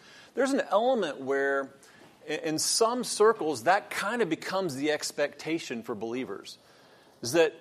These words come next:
is that the evidence of you operating in the Spirit, it's characterized by you just being on.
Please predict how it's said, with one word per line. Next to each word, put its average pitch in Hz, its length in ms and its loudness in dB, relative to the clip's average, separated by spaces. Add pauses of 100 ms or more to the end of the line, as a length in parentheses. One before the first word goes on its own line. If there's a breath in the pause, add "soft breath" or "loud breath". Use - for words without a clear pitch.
(140)
is 147 140 -2
that 160 180 -2
the 151 240 0
evidence 240 500 6
of 156 320 2
you 185 380 0
operating 170 680 2
in 165 200 -2
the 139 60 -4
Spirit, 127 680 0
it's 160 180 -4
characterized 139 840 4
by 139 140 6
you 180 260 0
just 127 280 -6
being 175 280 0
on. 143 400 -2